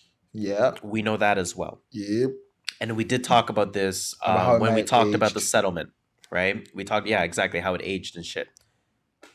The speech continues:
Speaker 2: What do you think Carter Five will be?
Speaker 1: I think there'll be a lot of newer stuff. I think he's been recording,
Speaker 2: Mm.
Speaker 1: but he just didn't release it, obviously, 'cause he knows he doesn't own it.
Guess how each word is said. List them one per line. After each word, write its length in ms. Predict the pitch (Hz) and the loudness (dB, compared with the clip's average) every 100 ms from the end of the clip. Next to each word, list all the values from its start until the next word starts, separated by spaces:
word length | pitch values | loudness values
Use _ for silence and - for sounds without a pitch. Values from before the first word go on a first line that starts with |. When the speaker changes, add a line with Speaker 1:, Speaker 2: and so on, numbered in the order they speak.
| _ _ _ _ _ _ | _ _ _ _ _ _
Speaker 2:
What 240 | 101 123 214 | 2 4 4
do 60 | |
you 60 | 330 | 2
think 240 | 330 233 | 0 -2
Carter 240 | - 190 175 | 2 2 4
Five 280 | 180 165 | 4 2
will 60 | 156 | 2
be? 380 | - 180 170 - _ _ _ _ - | -2 -4 -4 -12 _ _ _ _ 2
Speaker 1:
I 100 | 156 | 4
think 120 | 247 | 6
there'll 140 | 190 160 | 6 8
be 80 | 156 | 8
a 100 | 135 | 8
lot 200 | 135 127 | 8 8
of 60 | |
newer 200 | 123 117 | 4 -2
stuff. 480 | 110 120 104 101 - - | 0 2 2 -2 -12 2
I 80 | 143 | 6
think 160 | 165 | 6
he's 140 | 160 143 | 6 4
been 280 | 135 156 | 4 6
recording, 600 | 165 156 147 131 143 170 | 6 6 6 6 4 2
Speaker 2:
Mm. 460 | 214 113 110 95 87 - | -2 -4 -6 -10 -14 -6
Speaker 1:
but 100 | 123 | 0
he 60 | 131 | 2
just 240 | 156 117 | 2 4
didn't 200 | 147 151 | 4 4
release 260 | 143 127 127 | 4 2 4
it, 20 | |
obviously, 300 | 120 120 123 | 4 4 0
'cause 100 | 127 | -4
he 80 | 127 | -2
knows 140 | 123 | -2
he 60 | 127 | 0
doesn't 200 | 127 139 | 0 0
own 200 | 113 107 | -2 -2
it. 300 | 107 123 - | -2 -4 -10